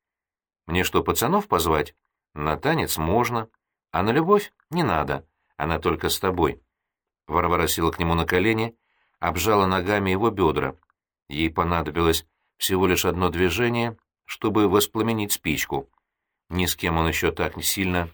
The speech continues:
не зажигался. Чем ближе к окончанию рабочего дня, тем гуще автомобильный поток, стремящийся в сторону области. А после восемнадцати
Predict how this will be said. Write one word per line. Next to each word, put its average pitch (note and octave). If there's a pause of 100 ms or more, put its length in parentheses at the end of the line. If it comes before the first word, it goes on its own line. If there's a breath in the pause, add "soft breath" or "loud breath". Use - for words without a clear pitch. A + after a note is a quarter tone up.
не F#2
зажигался. E2 (2250)
Чем -
ближе F#3
к -
окончанию D#3
рабочего D#3
дня, E3+ (420)
тем D3
гуще E3+
автомобильный D3
поток, C#3+ (260)
стремящийся F#2+
в E2+
сторону F2+
области. D#2+ (480)
А D#2
после F2+
восемнадцати B2+